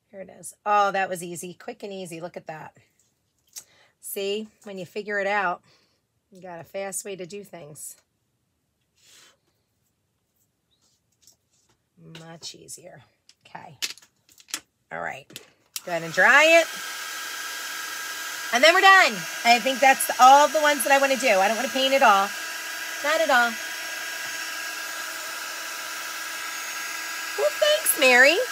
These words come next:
Sometimes I've got some good ideas. And I am always happy to share if they work.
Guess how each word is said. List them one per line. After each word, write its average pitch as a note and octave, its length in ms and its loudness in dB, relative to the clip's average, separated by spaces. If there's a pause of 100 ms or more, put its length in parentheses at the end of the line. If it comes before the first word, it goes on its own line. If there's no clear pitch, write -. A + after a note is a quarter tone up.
(440)
Sometimes F4 1120 6
I've B3 200 2
got C4 220 6
some C#4 320 -4
good A3 140 2
ideas. F#3+ 540 0 (680)
And G3+ 100 0
I C4 80 6
am C#4 120 2
always C4+ 320 0
happy C4+ 260 4
to B3 60 -4
share A3+ 300 2
if G3 100 -2
they G3+ 140 0
work. F#3 260 -2